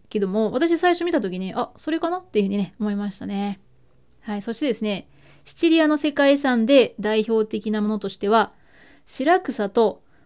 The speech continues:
パンタリカの岩壁墓地遺跡というのがあるんですよね。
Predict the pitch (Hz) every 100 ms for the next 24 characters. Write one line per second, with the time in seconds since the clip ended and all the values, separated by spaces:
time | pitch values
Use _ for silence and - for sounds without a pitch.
0 | _ - 294 339 349 349 349 330 277 247
1 | 233 233 269 285 226 220 254 285 285 285
2 | 277 269 254 254 262 262 262 226 196 190
3 | 202 196 190 180 - _ - 196 185 185
4 | 208 269